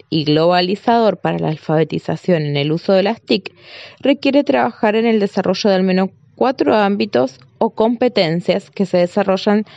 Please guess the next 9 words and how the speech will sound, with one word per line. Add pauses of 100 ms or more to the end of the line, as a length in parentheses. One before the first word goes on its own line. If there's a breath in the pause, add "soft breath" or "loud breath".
(200 loud breath)
simultáneamente
en
el
sujeto
que
aprende. (960 soft breath)
Una
de
ellas